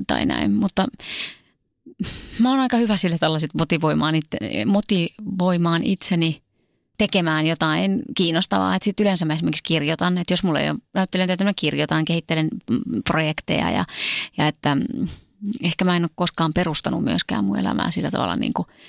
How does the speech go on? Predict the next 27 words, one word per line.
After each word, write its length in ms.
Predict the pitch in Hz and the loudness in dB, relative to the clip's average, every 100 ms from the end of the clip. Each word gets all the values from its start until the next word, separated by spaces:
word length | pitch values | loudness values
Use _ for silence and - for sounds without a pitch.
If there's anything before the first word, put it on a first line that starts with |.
| - - _ _ - | -20 -20 _ _ -4
rahan 440 | 160 170 170 160 | 0 2 2 2
päälle. 500 | 156 160 151 160 180 | 0 0 0 0 -2
Et 140 | - - | -2 0
ei 140 | 175 | 0
se 100 | 240 | 2
nyt 200 | 226 - | 2 2
ole 120 | 190 | 2
niin 200 | 180 170 | 2 4
mulle 220 | 165 156 151 | 4 2 2
justiinsa, 560 | 156 160 - 175 190 | 0 -2 -2 -2 0
että 200 | 180 - | -2 -2
jos 120 | 165 - | 0 0
joku 200 | - 151 | 0 0
vuo-, 200 | 165 - - | 2 0 0
joku 240 | 170 - | 0 0
vuosi 240 | 151 160 147 | 0 0 0
ei 60 | |
ole 60 | 147 | 2
niin 180 | 156 143 | 2 2
paljon 320 | - 135 170 - - - - | 0 2 0 -2 -6 -6 -2
niinku 220 | 156 160 170 | 0 2 2
duunia 320 | 170 170 - | 2 0 0
tarjolla, 400 | 165 - - - | 0 0 0 -2
että 200 | - - | -2 -2
mä, 60 | - - - - - - - - | -2 -4 -8 -6 -8 -10 -6 0
mä 160 | 175 | 2
en, 100 | 175 | 0